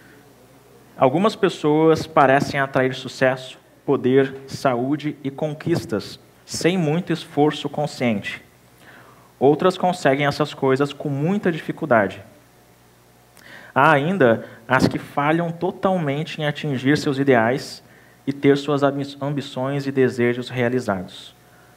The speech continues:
Por que que isso acontece? Já pararam pra pensar nisso? Por que tem pessoas que alcançam sucesso de um jeito tão fácil? Parece que qualquer coisa que elas fazem, elas alcançam sucesso, e outras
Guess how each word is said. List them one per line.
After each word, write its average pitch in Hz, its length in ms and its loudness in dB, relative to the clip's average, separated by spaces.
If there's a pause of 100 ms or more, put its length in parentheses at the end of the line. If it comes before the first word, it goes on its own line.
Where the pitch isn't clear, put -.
(300)
Por 165 100 -2
que 214 80 -2
que 196 100 -4
isso 143 120 -2
acontece? - 560 -4 (2000)
Já 113 80 -6
pararam 123 200 0
pra 104 80 -8
pensar 101 260 -6
nisso? 110 320 -8 (320)
Por - 80 -20
que - 60 -20
tem 190 100 -4
pessoas 147 460 0
que 127 340 0 (300)
alcançam 147 480 -2
sucesso 131 500 -2
de 131 80 -8
um 127 80 -4
jeito 123 400 0
tão 156 380 0 (720)
fácil? 135 480 -2 (560)
Parece 127 240 2
que 151 160 -4 (200)
qualquer 147 260 -6
coisa 196 260 2
que 190 80 -4
elas 170 160 -2
fazem, 151 360 0
elas 147 220 0
alcançam 139 320 -4
sucesso, 131 560 -2
e - 20 2
outras 143 560 0